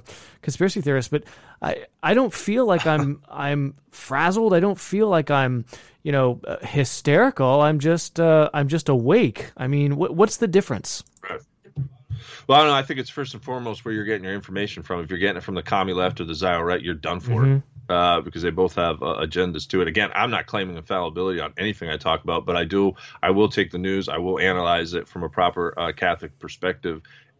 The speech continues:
Speaker 2: and knowing what the bigger picture is. We know there is a quote-unquote conspiracy against the church and the state to basically move everyone out of Christianity into this antichrist Luciferian society, this,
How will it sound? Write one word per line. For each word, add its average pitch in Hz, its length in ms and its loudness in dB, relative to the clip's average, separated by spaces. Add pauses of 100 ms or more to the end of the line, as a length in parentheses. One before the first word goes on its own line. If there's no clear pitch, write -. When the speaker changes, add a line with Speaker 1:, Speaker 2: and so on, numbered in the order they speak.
Speaker 2:
and 92 260 0
knowing 120 540 4
what 101 200 -6
the 95 100 -14
bigger 92 260 -10
picture - 380 -12
is. 76 300 -10
We 117 160 -2
know 117 200 2
there 98 180 -2
is 90 140 -6
a 87 80 -6
quote-unquote 92 560 -2
conspiracy 82 840 -4 (300)
against 87 480 -4
the 82 80 -10
church 98 480 -4
and 98 180 0
the 90 80 -8
state 85 440 -4 (340)
to 95 120 -12
basically 95 840 -4 (240)
move 107 280 0
everyone 101 400 0
out 98 180 0
of 92 80 -6
Christianity 90 760 -8
into 104 280 -6
this 95 340 -4
antichrist 92 840 -2
Luciferian 92 600 -6
society, 113 640 -2
this, 87 240 -4